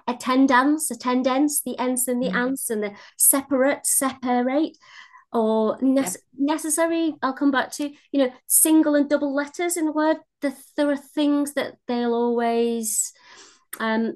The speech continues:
Speaker 1: each student will have their own little thing, and coming up with little tricks and techniques for remembering
Speaker 2: Yeah.
Speaker 1: those things that are going to throw you.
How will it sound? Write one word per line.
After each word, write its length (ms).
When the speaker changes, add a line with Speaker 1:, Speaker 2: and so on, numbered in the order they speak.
Speaker 1:
each 300
student 340
will 140
have 120
their 120
own 80
little 200
thing, 360
and 120
coming 300
up 80
with 260
little 460
tricks 520
and 100
techniques 520
for 100
remembering 500
Speaker 2:
Yeah. 80
Speaker 1:
those 200
things 160
that 80
are 40
going 100
to 80
throw 200
you. 260